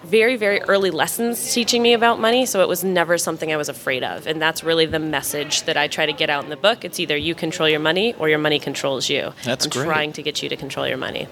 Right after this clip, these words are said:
Speaker 2: I love it. So thanks, Mom and Dad, right?
Speaker 1: Yes, absolutely.
Speaker 2: Very cool. So you graduated from that college, then you went off to New York,
Speaker 1: Yes.
Speaker 2: right? And started to live your life.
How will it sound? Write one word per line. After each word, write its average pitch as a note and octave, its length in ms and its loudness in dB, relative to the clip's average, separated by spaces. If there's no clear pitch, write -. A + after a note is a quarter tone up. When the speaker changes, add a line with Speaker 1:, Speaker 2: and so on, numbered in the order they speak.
Speaker 2:
I A2+ 80 2
love A#2+ 260 6
it. D#2+ 80 -6
So A2 140 0
thanks, B2+ 320 0
Mom A#2 180 -2
and G#2+ 120 -6
Dad, F2 340 -4
right? F#2+ 100 -10
Speaker 1:
Yes, - 320 -6
absolutely. D#3 580 -6
Speaker 2:
Very A2 120 0
cool. F#2 220 -2
So C3 100 -2
you C#3+ 140 0
graduated C3 880 2
from A#2 260 0
that A2+ 240 2
college, A2 560 2
then F#2 140 -4
you F#2 120 -4
went A2 220 2
off A#2 240 2
to A2 140 -2
New F#2+ 120 0
York, B2+ 500 2
Speaker 1:
Yes. D#3+ 140 -2
Speaker 2:
right? B2 280 2
And - 80 -6
started B2 300 2
to A#2 60 -2
live A2+ 260 2
your A2+ 140 2
life. G#2+ 500 2